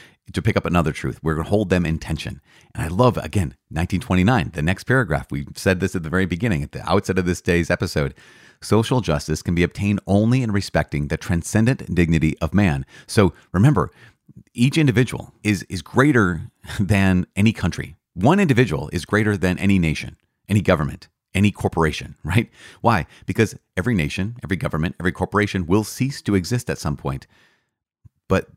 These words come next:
there is no individual, there's no human being who will ever cease to exist. Every one of us will exist forever, either in glory with the Lord in heaven or in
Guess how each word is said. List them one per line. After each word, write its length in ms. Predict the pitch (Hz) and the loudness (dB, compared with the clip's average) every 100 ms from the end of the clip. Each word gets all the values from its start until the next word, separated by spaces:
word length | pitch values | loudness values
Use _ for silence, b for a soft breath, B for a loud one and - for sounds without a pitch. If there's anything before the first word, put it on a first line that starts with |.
| _ _ - | _ _ -8
there 240 | - 117 | -2 0
is 160 | 98 78 | 0 -2
no 460 | 82 117 127 101 - _ _ | 0 2 2 -2 -10 _ _
individual, 420 | 87 80 85 69 | -4 -2 -2 -2
there's 200 | 78 90 | -4 0
no 140 | 131 131 | 0 -2
human 340 | - 101 92 | 0 2 2
being 380 | 80 73 69 - _ _ _ _ - | 0 -4 -8 -18 _ _ _ _ 0
who 80 | |
will 160 | 104 104 | 2 4
ever 180 | 98 110 | 2 0
cease 440 | - - 110 - | -2 -2 -2 -4
to 160 | - 85 | -2 -2
exist. 420 | 80 92 78 - | 0 -2 -4 -8
Every 260 | - 123 123 | 0 2 4
one 180 | 90 120 | 4 2
of 80 | 71 | 0
us 280 | 69 - | -6 -6
will 120 | 98 107 | 0 0
exist 440 | 80 107 101 - - _ _ _ _ _ _ _ _ _ | 2 -2 -2 -10 -20 _ _ _ _ _ _ _ _ _
forever, 560 | 104 101 131 78 64 - _ _ _ _ _ _ | 4 4 2 0 -2 -14 _ _ _ _ _ _
either 360 | - 98 101 104 - | -2 2 2 0 -6
in 120 | 90 | -4
glory 340 | 82 87 110 131 | 0 4 4 4
with 180 | 117 - | 0 -4
the 200 | - 82 | -2 -2
Lord 400 | 80 85 87 87 | 0 2 2 0
in 120 | 80 | -2
heaven 400 | 110 110 90 90 _ _ _ _ _ _ _ - - | -2 0 0 -4 _ _ _ _ _ _ _ -20 -2
or 360 | 87 95 98 - | 2 2 0 -4
in 380 | 82 82 78 | -2 0 -2